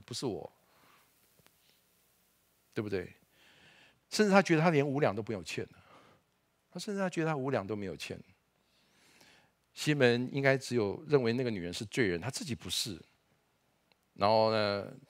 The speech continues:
他甚至都怀疑耶稣是，是，知不知道这个女人是个罪人。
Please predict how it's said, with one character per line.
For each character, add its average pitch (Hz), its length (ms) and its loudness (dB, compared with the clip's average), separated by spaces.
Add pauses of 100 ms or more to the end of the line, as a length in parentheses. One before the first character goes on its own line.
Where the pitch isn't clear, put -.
他 - 100 2
甚 165 160 2
至 151 100 0
都 147 80 6
怀 120 160 10
疑 131 180 4
耶 135 120 4
稣 127 180 -4
是， 123 240 -8 (120)
是， 139 160 -10
知 139 320 0
不 131 60 -6
知 131 100 0
道 123 80 6
这 120 100 -2
个 117 80 -4
女 107 140 -4
人 90 160 -8
是 - 160 -8
个 101 80 -4
罪 87 220 -6
人。 65 140 -12